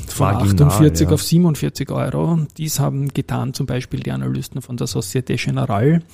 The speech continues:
Speaker 1: Und J P Morgan hat das Kursziel von einundfünfzig auf achtundvierzig Euro reduziert. Also das ist de facto gar nichts.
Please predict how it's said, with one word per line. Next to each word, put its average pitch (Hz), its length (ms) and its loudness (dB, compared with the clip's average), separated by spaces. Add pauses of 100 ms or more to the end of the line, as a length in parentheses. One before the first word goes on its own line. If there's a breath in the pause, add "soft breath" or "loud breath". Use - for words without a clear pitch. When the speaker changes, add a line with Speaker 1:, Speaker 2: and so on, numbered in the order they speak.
(800 loud breath)
Speaker 1:
Und 127 600 4
J 127 160 4
P 147 100 4
Morgan 127 440 2
hat 135 120 0
das 139 140 -2
Kursziel 139 380 2
von 139 260 -4
einundfünfzig 139 840 -2
auf 123 120 -2
achtundvierzig 135 840 -4
Euro 131 300 -2
reduziert. 131 500 -2
Also 131 160 -2
das 127 200 -4
ist - 200 -6
de 135 80 -2
facto - 340 -6
gar 104 220 -4
nichts. - 480 -4